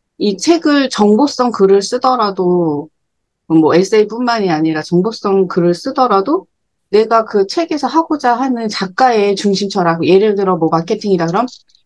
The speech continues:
내가 생각하는 마케팅은 뭐다라는 정의를 자기 나름으로 내리는 어떤 한 문장이 있어야 된다. 그게 주제일 수도 있고 내 인생의 어떤 철학일 수도 있는 그런 중심이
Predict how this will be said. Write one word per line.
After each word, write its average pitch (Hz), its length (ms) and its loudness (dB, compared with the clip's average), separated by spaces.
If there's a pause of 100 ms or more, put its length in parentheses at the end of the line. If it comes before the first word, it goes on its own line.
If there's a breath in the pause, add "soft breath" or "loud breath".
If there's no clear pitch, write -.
(120)
내가 208 320 4
생각하는 254 920 0
마케팅은 185 840 0
뭐다라는 165 580 0
정의를 190 720 -2 (120)
자기 190 280 -4
나름으로 190 520 -2
내리는 180 720 2
어떤 160 300 -4
한 233 160 -2
문장이 196 480 2
있어야 170 340 -2
된다. 151 460 -6 (540 soft breath)
그게 208 360 2
주제일 220 840 2
수도 185 300 -2
있고 262 460 -4 (140)
내 196 180 4
인생의 214 560 0
어떤 160 260 -4
철학일 339 440 -4
수도 190 260 -8
있는 170 260 -2
그런 175 260 -2
중심이 190 680 -2